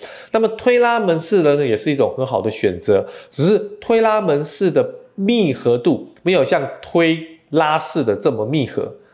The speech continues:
好，所以这个都是看个人的使用状况。好，那如果说，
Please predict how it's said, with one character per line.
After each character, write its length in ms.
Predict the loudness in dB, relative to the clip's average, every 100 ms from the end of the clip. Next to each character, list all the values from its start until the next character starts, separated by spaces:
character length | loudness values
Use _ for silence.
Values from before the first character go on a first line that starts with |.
| _
好， 120 | -2
所 140 | 2 2
以 260 | 0 -6 -6
这 100 | -2
个 140 | 0
都 100 | 0
是 120 | -2 -2
看 280 | -4 -4
个 160 | 0 2
人 160 | 2 0
的 100 | -4
使 220 | -4 -2
用 180 | -2 -2
状 260 | -2 -4 -4
况。 180 | -6 -6 -6 -10
好， 320 | -10 -10 _ -20 -20 -4
那 120 | 0
如 140 | 2 2
果 120 | 2
说， 320 | 2 0 0